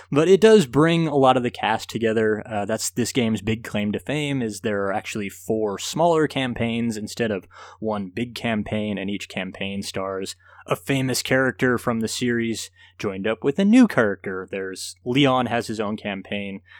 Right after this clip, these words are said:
Chris has his own campaign, Sherry Birkin, uh, has her own, has her own campaign, and this was a big deal back when Resident Evil six came out because Sherry hadn't been seen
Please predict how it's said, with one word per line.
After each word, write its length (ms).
Chris 320
has 220
his 120
own 140
campaign, 560
Sherry 400
Birkin, 600
uh, 240
has 180
her 200
own, 160
has 440
her 200
own 200
campaign, 500
and 100
this 140
was 160
a 60
big 240
deal 240
back 160
when 80
Resident 280
Evil 200
six 280
came 200
out 160
because 240
Sherry 380
hadn't 300
been 160
seen 380